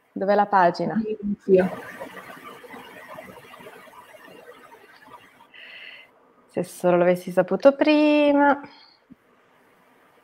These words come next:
Speaker 1: Intanto, ciao Valentina, buonasera.
Speaker 2: Bentrovati.
Speaker 1: Allora, condividi, però no, ho sbagliato, devo condividere.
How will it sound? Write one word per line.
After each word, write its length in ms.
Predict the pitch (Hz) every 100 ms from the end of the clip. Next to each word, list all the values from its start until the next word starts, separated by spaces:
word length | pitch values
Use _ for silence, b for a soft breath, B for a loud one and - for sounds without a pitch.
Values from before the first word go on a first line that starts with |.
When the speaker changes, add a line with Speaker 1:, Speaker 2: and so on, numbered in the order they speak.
| _ _ _ _ _ _ _ _ _ _ _ _ _ _ _ -
Speaker 1:
Intanto, 500 | 220 214 262 494 370
ciao 240 | - 311 226
Valentina, 680 | 196 202 214 190 165 170 196 -
buonasera. 880 | 196 202 190 - 220 262 330 359 403 415 - 539 - - _ _ _ _ _ _ _ _ _ _ _ _ _
Speaker 2:
Bentrovati. 800 | 165 190 262 254 233 - 247 269 - - _ _ _ _ _ _ _ _ _ _ _ b b b b _ - 208 -
Speaker 1:
Allora, 640 | 254 254 262 196 170 156 165 180 B 302 _ _ _
condividi, 760 | - 214 214 202 208 233 220 226
però 180 | 180 170
no, 100 | 165
ho 80 | 180
sbagliato, 480 | 170 175 165 139 - - _
devo 240 | 180 151
condividere. 840 | 156 165 165 160 165 165 160 -